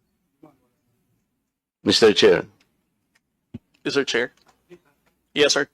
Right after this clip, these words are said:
Speaker 2: Um, to, um, the Honorable Marcoleta, sir. Um, let's put it on record. I did not use the word traitor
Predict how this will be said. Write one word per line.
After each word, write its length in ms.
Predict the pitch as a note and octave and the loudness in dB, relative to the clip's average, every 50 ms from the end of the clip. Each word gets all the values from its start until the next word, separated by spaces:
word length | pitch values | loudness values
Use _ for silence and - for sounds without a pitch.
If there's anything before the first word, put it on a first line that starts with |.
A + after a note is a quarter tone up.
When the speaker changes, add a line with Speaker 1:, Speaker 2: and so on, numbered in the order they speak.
| _ _ - _ _ _ _ _ _ - | _ _ -20 _ _ _ _ _ _ 0
Speaker 2:
Um, 420 | F3 F3 F3 F3 E3+ E3 - - - _ _ _ _ _ | 4 4 6 4 4 2 -4 -12 -18 _ _ _ _ _
to, 240 | - E3+ E3 E3 E3 | -2 0 2 4 6
um, 420 | D#3+ D3+ D3 C#3+ D3 D3 C3+ - _ | 6 6 6 6 4 2 0 -2 _
the 220 | - - D3 D3 D3 | -12 -2 2 4 4
Honorable 640 | C#3 - - D#3+ D3+ C#3+ C#3+ D3 C#3+ D3 D3+ D3 | 4 2 2 2 2 4 4 4 4 2 2 4
Marcoleta, 640 | C3+ C3 B2+ B2+ - - C3+ C3 B2+ B2 A#2 - A#2+ | 4 2 2 2 0 0 0 0 0 0 0 -2 -2
sir. 180 | - C#3+ E3+ - _ _ _ _ - - - - - - _ _ _ - | -2 -4 -6 -6 _ _ _ _ -20 -20 -20 -20 -20 -20 _ _ _ 0
Um, 480 | C#3+ C#3 C#3+ C#3+ C#3+ C#3 C3+ C3 B2+ - | 4 6 6 6 6 4 2 0 -4 -4
let's 300 | C#3+ C#3 C#3+ - - - | -4 -4 -2 -2 -2 -4
put 200 | - - D#3+ D3 | 0 0 2 2
it 140 | D3+ C#3 - | 2 0 2
on 160 | D3 D3 C#3+ | 2 4 4
record. 400 | C3+ C#3 C3 - - G#3 A3+ F#3+ - - - _ | 4 4 2 2 0 0 0 -4 -10 -20 -6 _
I 80 | - C#3+ | -2 -2
did 240 | C#3 C#3+ C#3+ C#3 C3+ | 0 0 -2 0 2
not 320 | D3 D3 C#3+ D3+ D3+ - _ - | 4 6 6 4 4 0 _ -18
use 320 | - D3+ C#3+ D3+ D3 - - | -4 0 0 0 0 0 0
the 120 | - D3+ | 2 2
word 400 | C#3 C3+ C3+ C3+ B2+ B2 B2 - - | 4 4 4 4 4 2 -2 -8 -2
traitor 520 | - D3+ C#3+ C3+ - - A2+ A#2+ D#3 | 0 0 2 2 0 0 0 0 0